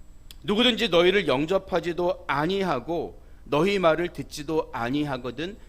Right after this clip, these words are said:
그 집이나 성에서 나가 너희 발에 먼지를 떨어버리라. 내가 진실로 너희에게 이르노니 심판날에 소돔과 고모라 땅이 그 성보다 견디기 쉬우리라." 너희를 환대하지 않으면,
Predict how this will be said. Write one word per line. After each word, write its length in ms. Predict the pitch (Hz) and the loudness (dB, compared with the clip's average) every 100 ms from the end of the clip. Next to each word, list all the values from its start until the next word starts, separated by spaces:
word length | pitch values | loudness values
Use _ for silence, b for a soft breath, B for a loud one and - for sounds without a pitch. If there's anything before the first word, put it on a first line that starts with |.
| b | b
그 220 | - 156 | -6 -4
집이나 500 | - 135 131 127 127 | -6 -8 -6 -6 -6
성에서 360 | - 156 143 143 | -6 -6 -6 -6
나가 320 | 117 123 135 | -6 -6 -4
너희 220 | 123 123 | -2 -2
발에 240 | 123 117 117 | -4 -4 -4
먼지를 520 | 107 110 104 117 165 - | -6 -8 -8 -12 -12 -8
떨어버리라. 600 | 180 185 170 156 - - - - B B B | -4 -2 -4 -8 -12 -18 -20 -20 B B B
내가 240 | 180 180 | 2 2
진실로 600 | 196 160 185 190 190 185 | 2 -2 -2 0 0 0
너희에게 420 | 156 156 165 151 160 | 2 2 2 0 -2
이르노니 480 | 156 143 147 135 | -2 -2 -2 -4
심판날에 760 | 135 214 214 196 175 165 180 190 B B | -6 -8 -4 -4 -2 -2 -2 -6 B B
소돔과 580 | - 233 214 202 175 170 | -10 -2 0 0 0 0
고모라 420 | 165 143 147 143 | 0 -2 -2 -4
땅이 180 | 143 143 | -6 -6
그 220 | 147 139 139 | -8 -10 -10
성보다 540 | 151 147 135 123 160 | -8 -8 -8 -8 -10
견디기 580 | - 110 110 107 110 151 | -10 -10 -10 -10 -12 -12
쉬우리라." 520 | - - - - - - - - - - - - - - - - - - - - - | -10 -12 -12 -14 -14 -18 -18 -20 -20 -20 -20 -20 -20 -20 -20 -20 -20 -20 -20 -20 -6
너희를 360 | 147 180 185 190 | 0 2 2 -2
환대하지 600 | 220 226 214 202 180 202 | -6 -6 -6 -6 -8 -10
않으면, 500 | 139 131 202 - | -12 -12 -14 -16